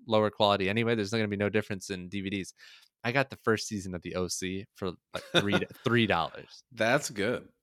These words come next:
Speaker 1: It was phenomenal. So check
Speaker 2: That
Speaker 1: it
Speaker 2: is a
Speaker 1: out.
Speaker 2: good
Speaker 1: You know,
Speaker 2: one.
Speaker 1: y-, you know, it's, it's always good 'cause all this digital stuff is great until you get locked out of your account or you get hacked, and then all the money you spend on movies or whatever is just gone. So it's
Speaker 2: Yeah.
Speaker 1: always good to have physical.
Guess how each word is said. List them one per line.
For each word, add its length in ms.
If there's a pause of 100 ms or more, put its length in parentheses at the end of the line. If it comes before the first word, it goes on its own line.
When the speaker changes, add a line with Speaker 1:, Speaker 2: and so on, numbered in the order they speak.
Speaker 1:
It 60
was 140
phenomenal. 520
So 220
check 240
Speaker 2:
That 40
Speaker 1:
it 60
Speaker 2:
is 60
a 20
Speaker 1:
out. 120
Speaker 2:
good 80
Speaker 1:
You 60
know, 120
Speaker 2:
one. 140
Speaker 1:
y-, 120 (420)
you 60
know, 100
it's, 180
it's 200
always 220
good 260
'cause 120
all 160
this 100
digital 400
stuff 240
is 100
great 360
until 280
you 120
get 120
locked 300
out 100
of 120
your 100
account 420
or 60
you 80
get 120
hacked, 380
and 220
then 100
all 140
the 80
money 180
you 80
spend 220
on 100
movies 360
or 40
whatever 280
is 100
just 200
gone. 300 (300)
So 360 (120)
it's 120
Speaker 2:
Yeah. 180
Speaker 1:
always 180
good 140
to 60
have 120
physical. 460